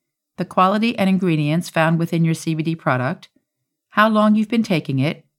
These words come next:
C B D requires some patience as it will need to build up in your system before you notice any results,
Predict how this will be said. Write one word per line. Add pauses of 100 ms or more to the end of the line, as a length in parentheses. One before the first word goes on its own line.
C
B
D
requires
some
patience
as
it
will
need
to
build
up
in
your
system
before
you
notice
any
results,